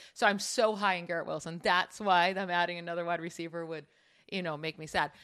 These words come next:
If you're not as high on someone, then adding another guy wouldn't be the worst thing ever. I see you looking up Mike Williams right now. Are you worried the, the Chargers could take someone and hurt Mike Williams a little bit, or would it hurt Keenan Allen?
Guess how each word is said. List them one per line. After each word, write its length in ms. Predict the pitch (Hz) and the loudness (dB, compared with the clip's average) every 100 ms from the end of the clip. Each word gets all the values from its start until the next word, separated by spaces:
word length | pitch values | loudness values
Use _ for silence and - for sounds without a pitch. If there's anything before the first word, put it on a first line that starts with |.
| - | -8
If 100 | - | -4
you're 100 | 226 | 0
not 200 | 233 208 - | 4 4 8
as 340 | 208 220 220 | 8 8 6
high 360 | 240 233 220 190 | 8 8 8 2
on 100 | 196 | -4
someone, 640 | 190 175 170 160 196 196 | -4 -4 -4 -4 -6 -8
then 360 | 185 175 165 151 _ _ _ _ _ _ _ _ - | -8 -8 -10 -16 _ _ _ _ _ _ _ _ 0
adding 300 | 170 175 180 | 4 4 0
another 340 | 170 160 160 160 | -6 -6 -6 -2
guy 440 | 196 220 175 170 | 2 4 4 0
wouldn't 260 | 165 170 165 | -4 -12 -10
be 120 | 170 | -10
the 100 | 160 | -8
worst 240 | 156 156 | -10 -12
thing 140 | - 156 | -16 -8
ever. 400 | 170 170 160 156 _ - - | -4 -4 -4 -8 _ -16 -6
I 100 | - | -6
see 200 | - 233 | -4 -6
you 80 | |
looking 280 | 214 208 214 | -4 -4 -4
up 100 | 196 | -6
Mike 260 | 180 185 180 | 0 -2 -2
Williams 600 | 185 202 240 190 160 - | -2 0 0 -4 -8 -8
right 200 | 175 160 | -6 -6
now. 340 | 165 160 160 | -6 -4 -4
Are 120 | 160 190 | -2 0
you 140 | 190 | 0
worried 300 | 196 208 214 | 2 2 2
the, 500 | 214 214 208 202 190 | 4 6 4 2 0
the 80 | 196 | -4
Chargers 720 | 208 233 208 208 220 220 208 | -2 2 2 2 -4 -6 -10
could 260 | - 226 208 | -8 -8 -6
take 240 | 240 214 | -6 -6
someone 300 | 214 220 220 | -6 -6 -4
and 180 | 208 208 | -4 -6
hurt 220 | 208 214 | -6 -6
Mike 180 | 208 208 | -6 -6
Williams 300 | - 208 226 | -6 -8 -6
a 20 | |
little 140 | 247 247 | -6 -2
bit, 180 | 302 | 0
or 160 | 240 214 | 2 2
would 180 | 208 220 | 2 0
it 80 | - | 0
hurt 360 | 202 208 - | -2 -6 -8
Keenan 320 | - 208 202 | -10 -6 -2
Allen? 300 | 247 277 - | -2 -2 -6